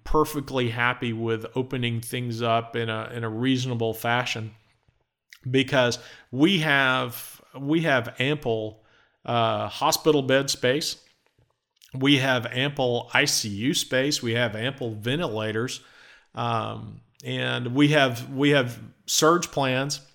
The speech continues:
in case we were going to be overrun,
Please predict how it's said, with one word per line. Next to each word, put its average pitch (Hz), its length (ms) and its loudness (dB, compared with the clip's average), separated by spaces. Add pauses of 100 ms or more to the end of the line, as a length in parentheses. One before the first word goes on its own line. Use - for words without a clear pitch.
(800)
in 156 140 0
case 165 360 -2
we 185 160 -2
were 202 240 -2
going 113 280 -6
to 104 40 -8
be 107 220 -2
overrun, 110 640 -8